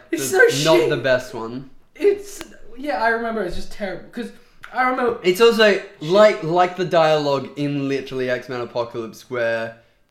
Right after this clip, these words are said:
Speaker 2: Jean's character is like, Well, just proves
Speaker 1: <laughs>
Speaker 2: the
Speaker 1: It's just
Speaker 2: third
Speaker 1: the
Speaker 2: one's
Speaker 1: third
Speaker 2: always
Speaker 1: one's
Speaker 2: the
Speaker 1: the,
Speaker 2: best,
Speaker 1: just
Speaker 2: the,
Speaker 1: Bryan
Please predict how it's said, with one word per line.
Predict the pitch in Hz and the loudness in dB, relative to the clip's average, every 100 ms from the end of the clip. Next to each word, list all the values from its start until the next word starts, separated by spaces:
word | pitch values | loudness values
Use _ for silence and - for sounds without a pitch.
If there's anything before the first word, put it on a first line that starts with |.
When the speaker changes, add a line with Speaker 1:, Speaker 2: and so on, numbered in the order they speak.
| _ | _
Speaker 2:
Jean's | - 156 151 147 | -6 -4 -4 -4
character | 151 135 131 135 127 | -2 -2 -2 -4 -6
is | 120 | -6
like, | 120 120 120 - 135 | -4 -4 -4 -10 -8
Well, | 131 131 127 127 - - | -4 -4 -6 -12 -20 -10
just | 143 - - _ _ _ - | -8 -8 -12 _ _ _ 0
proves | 180 170 - - | 2 6 6 4
Speaker 1:
<laughs> | - - - - | 0 -10 -12 0
Speaker 2:
the | - - | 4 6
Speaker 1:
It's | - | 8
just | 226 - | 8 8
Speaker 2:
third | |
Speaker 1:
the | 233 | 6
Speaker 2:
one's | 240 | 8
Speaker 1:
third | 349 | 10
Speaker 2:
always | - 349 - | 10 10 8
Speaker 1:
one's | 359 - | 8 6
Speaker 2:
the | |
Speaker 1:
the, | 294 | 10
Speaker 2:
best, | 294 233 220 220 | 12 12 10 8
Speaker 1:
just | 359 277 170 | 2 0 2
Speaker 2:
the, | |
Speaker 1:
Bryan | 208 220 - | 8 8 8